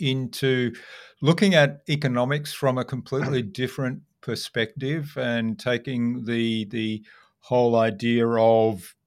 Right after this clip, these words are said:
supply-demand equation. And, and I'm sort of showing myself up as a non-economist here,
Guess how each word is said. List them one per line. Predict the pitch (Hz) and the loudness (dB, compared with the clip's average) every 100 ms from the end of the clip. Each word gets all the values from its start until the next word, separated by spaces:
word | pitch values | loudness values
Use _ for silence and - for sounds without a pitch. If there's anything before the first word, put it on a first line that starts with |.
| - | -12
supply-demand | - - - 120 117 107 95 113 151 202 165 - _ _ _ | -4 -4 0 4 4 2 -2 2 4 2 0 -6 _ _ _
equation. | 131 - 131 139 190 220 208 - - - _ | -14 -4 0 0 -2 -4 -4 -6 -14 -20 _
And, | 131 117 113 117 | -6 -2 -2 -4
and | 143 113 110 - - | -4 -6 -6 -10 -10
I'm | 120 110 110 _ | -10 -10 -14 _
sort | - - 107 | -16 -12 -10
of | |
showing | - 120 110 | -6 -4 -4
myself | 107 107 127 120 | -6 -4 -2 0
up | 120 113 | -2 -2
as | 113 104 | -4 -4
a | |
non-economist | 110 120 139 127 - 127 123 123 117 - | -2 0 2 2 0 -2 -2 -2 -4 -2
here, | 135 190 | -2 -2